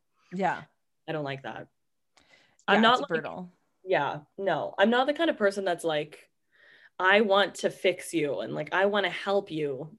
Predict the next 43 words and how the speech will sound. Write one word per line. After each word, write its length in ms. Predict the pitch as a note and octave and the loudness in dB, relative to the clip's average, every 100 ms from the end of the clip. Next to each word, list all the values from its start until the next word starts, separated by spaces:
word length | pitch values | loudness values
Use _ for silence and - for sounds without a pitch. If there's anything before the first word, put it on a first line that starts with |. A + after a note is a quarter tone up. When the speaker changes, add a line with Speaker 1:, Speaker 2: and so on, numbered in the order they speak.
| - | -6
Speaker 2:
Like, 340 | E3 D#3 D3+ - | -2 -2 -4 -8
I'm 100 | F#3+ | -2
Speaker 1:
Mm-hmm. 220 | D#3+ F3 | 0 0
Speaker 2:
gonna 160 | F3 E3 _ | -4 -6 _
heal 260 | G#3+ F#3+ E3+ | 4 6 4
you 260 | D#3+ D3+ | 0 -4
with 300 | C#3+ D3+ - | -4 -4 -6
my 500 | D#3+ D#3 C#3 C3+ D#3 _ _ _ _ _ _ _ _ - | -6 -4 -4 -6 -8 _ _ _ _ _ _ _ _ 2
decorative 440 | F#3 F#3 F3 D3 | 2 4 2 2
skills 420 | - C#3 A#2 C3+ | -4 -4 -4 -6
or 60 | D3+ | -6
whatever. 420 | C#3+ B2+ F#2 F2+ C#3 | -8 -8 -8 -8 -6
Like, 180 | D#3+ G3 | -4 2
let 180 | G3 | 2
me 160 | G3+ F#3+ | 0 -4
take 240 | - E3+ | -2 -4
care 240 | - E3 D#3+ | -2 -2 -2
of 100 | D#3 | -4
this." 200 | - D#3 | -10 -8
Like, 120 | F3 | -4
I'm 180 | E3+ F#3 | -4 -2
definitely 440 | E3 D#3 D#3 C#3 | 0 0 -2 -4
not 200 | C#3 C3 | -4 -6
like 180 | A#2 - | -8 -8
that. 220 | A2+ F2+ - | -6 -4 -2
I 200 | D#3 D#3 D#3 | -4 -4 -14
truly 320 | - E3+ D3+ | -4 -2 -2
don't 140 | C3 | -4
give 140 | D3 C#3 | -8 -10
a 40 | |
fuck. 340 | C3+ E2+ - - | -8 -8 -8 -4
It's 160 | E3+ E3 | -4 0
like, 220 | E3 D#3 _ - - - _ - | 0 -2 _ -20 -20 -20 _ 0
you 120 | A3 | 4
either 160 | A#3+ A3 | 6 8
know 160 | F#3 | 6
how 60 | G3+ | 6
to 100 | F3 | 4
do 120 | D#3+ | 2
something 340 | D#3 E3+ E3+ | -2 0 2
or 40 | E3 | 2
you 140 | D3+ | 0
don't. 440 | D3 C#3+ D3 F3 | -2 -2 0 -2